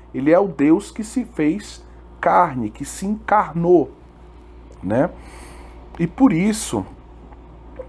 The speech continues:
é muito estranho que ele não se preocupe nem com a ontologia do Cristo e nem com a, o papel vital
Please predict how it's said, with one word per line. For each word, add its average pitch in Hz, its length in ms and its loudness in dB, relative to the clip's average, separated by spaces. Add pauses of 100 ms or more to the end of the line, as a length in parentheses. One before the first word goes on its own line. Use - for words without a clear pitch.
(100)
é 170 320 6
muito 196 320 -2
estranho 170 720 0
que - 140 0
ele 160 240 4
não 160 180 0
se - 180 -6
preocupe 165 960 0 (840)
nem 170 480 4 (280)
com 160 340 2 (380)
a 143 120 4
ontologia 175 1040 0
do 160 140 -6
Cristo - 680 -6 (800)
e 196 100 -4
nem 156 460 4
com 147 320 2 (600)
a, 151 380 4 (380)
o 160 80 -8
papel 147 680 0 (1120)
vital 147 720 2